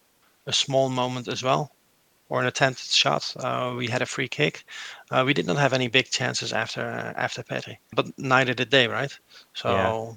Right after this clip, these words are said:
Speaker 2: Uh, you could, I,
Speaker 1: um,
Speaker 2: you could almost consider that Ansu, when he was dribbling to his right, and then Ferran Torres kinda came in that same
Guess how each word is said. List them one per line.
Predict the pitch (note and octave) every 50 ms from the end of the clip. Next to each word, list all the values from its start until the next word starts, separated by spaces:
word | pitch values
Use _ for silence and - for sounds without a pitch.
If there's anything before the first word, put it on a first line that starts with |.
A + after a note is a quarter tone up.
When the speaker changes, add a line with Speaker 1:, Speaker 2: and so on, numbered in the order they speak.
| - _ -
Speaker 2:
Uh, | C#3+
you | F#3 A3 G3+
could, | C4 G#3+ -
I, | A#2+ A#2 A#2 A#2 A2+ C#3 F3+
Speaker 1:
um, | - F3+ E3+
Speaker 2:
you | E3+
could | E3 F#3+ -
almost | - D3+ D#3+ E3 D#3+ D#3
consider | - C#3+ B2 - C#3 B2 A#2+
that | A2+ A#2+ G#2+ G#2 - -
Ansu, | A2 A#2 A#2+ A2+ - - C3 B2 A#2 G#2+
when | A2+ A2
he | A2 A#2
was | A2+ F#2+
dribbling | - - A2 G#2+ A#2+ A#2 A#2 A2+
to | - A2 G#2
his | G2 G2 G2
right, | G2 G2 F#2+ G#2 A#2+ - - - - - - - _
and | - G#2+
then | G#2+ G2
Ferran | F#2 - - A#2 A2+ G#2+ -
Torres | - A#2 A2+ A2 F#2+
kinda | - - - G#2 G#2+ F#2
came | - - A2+ G#2+ G#2+ G#2
in | G2+
that | G2 F#2 G2 -
same | - G#2 G#2+ G#2+ G#2+ G#2 G2+ G2+